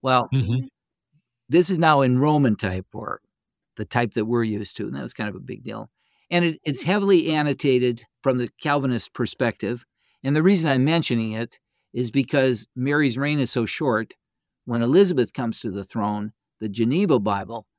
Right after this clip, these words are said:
Speaker 1: really becomes the best-selling Bible in England at the sixteenth, end of the sixteenth century. It's, sometimes it's called Shakespeare's Bible because that's when he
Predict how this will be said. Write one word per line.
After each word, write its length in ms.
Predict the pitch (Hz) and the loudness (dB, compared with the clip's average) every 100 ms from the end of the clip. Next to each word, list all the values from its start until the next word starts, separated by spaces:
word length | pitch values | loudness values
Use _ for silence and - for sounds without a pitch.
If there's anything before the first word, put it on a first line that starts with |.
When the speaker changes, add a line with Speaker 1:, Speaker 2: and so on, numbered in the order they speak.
| _ | _
Speaker 1:
really 260 | - 160 156 | 2 4 4
becomes 340 | 120 135 123 | 4 0 -2
the 100 | 107 | 0
best-selling 800 | 107 95 139 123 - 123 117 104 | -2 0 0 2 0 0 0 -2
Bible 560 | 92 113 120 107 117 110 | -2 0 0 -2 -8 -14
in 200 | - 127 | -6 -4
England 420 | 127 135 127 117 | -2 -2 0 0
at 140 | 117 113 | -2 -4
the 80 | 107 | -4
sixteenth, 560 | - 117 - 110 98 - _ | -4 -4 -4 -6 -6 -14 _
end 160 | 120 113 | -6 -6
of 80 | |
the 100 | 104 | -6
sixteenth 440 | 104 120 104 107 98 | -6 -6 -6 -8 -6
century. 360 | 117 104 110 | -6 -6 -4
It's, 160 | 113 - _ | -4 -8 _
sometimes 400 | - 151 135 127 | -4 -2 0 0
it's 180 | 113 104 | 0 -6
called 280 | - 113 101 | -4 -4 -2
Shakespeare's 640 | - 123 120 - 123 110 | -2 -2 -2 -2 -2 -2
Bible 480 | 92 101 107 117 107 | -2 -4 -4 -4 -8
because 260 | 104 104 - | -10 -14 -12
that's 320 | 104 107 - | -12 -10 -10
when 80 | 110 | -8
he 160 | 110 | -8